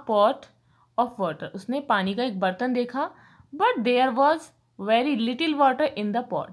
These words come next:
लेकिन उस बर्तन में बहुत कम पानी था। He thought of a plan, उसने एक योजना सोची। He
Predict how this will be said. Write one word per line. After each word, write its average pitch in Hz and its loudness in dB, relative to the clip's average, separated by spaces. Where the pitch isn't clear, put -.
लेकिन 190 -4
उस 247 -6
बर्तन 185 -2
में 269 -2
बहुत 294 -2
कम 302 0
पानी 262 2
था। 254 -6
He 403 2
thought 226 4
of 214 2
a 269 2
plan, 165 -4
उसने 233 -6
एक - -6
योजना 233 -2
सोची। 294 -2
He 370 2